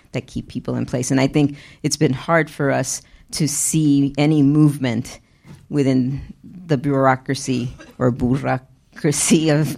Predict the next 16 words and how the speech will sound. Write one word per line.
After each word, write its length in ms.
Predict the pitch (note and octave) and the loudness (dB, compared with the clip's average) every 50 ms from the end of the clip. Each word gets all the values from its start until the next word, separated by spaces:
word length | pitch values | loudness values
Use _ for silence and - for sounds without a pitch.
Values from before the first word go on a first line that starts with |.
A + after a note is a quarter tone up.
| - | 0
of, 320 | - D#3+ C#3+ C3+ - - - | 0 2 2 0 -2 -8 -12
of 200 | - - D#3+ D#3+ | -4 -2 -2 -2
S-, 260 | - - - - - - - | -2 -4 -12 -12 -14 -12 -12
of 60 | D#3+ | -10
San 240 | - - D#3 C3+ B2 | -6 -4 -4 -4 -4
Antonio 320 | B2 B2+ - C3 B2+ B2 | -4 -6 -4 -4 -2 0
and 100 | B2 B2 | 0 0
the 80 | A#2+ B2 | -2 -2
county. 460 | - - - D#3+ D3+ C#3+ C3 C3+ C3 - - - - - _ _ _ | 0 2 4 4 6 4 4 2 0 -6 -20 -20 -20 -20 _ _ _
Um, 280 | - D#3 C#3+ C#3 C3+ C3 | 0 2 4 4 4 2
so 360 | C3 - - D#3 C#3 C3 B2 B2 - - - - - - - | 0 -2 -2 0 0 0 0 0 -2 -2 -2 -4 -10 -10 -6
I, 160 | D3 C#3+ C#3 - | -6 -6 -2 -2
I 100 | D3 D3 | -2 -2
think 340 | D3 D3 D3+ C3 B2+ - | 0 0 0 -2 -2 -2
that's 260 | - D3 C3+ C#3+ - - | -2 -2 -2 -2 -4 -4
a 180 | C#3 B2 B2 | -2 -2 -4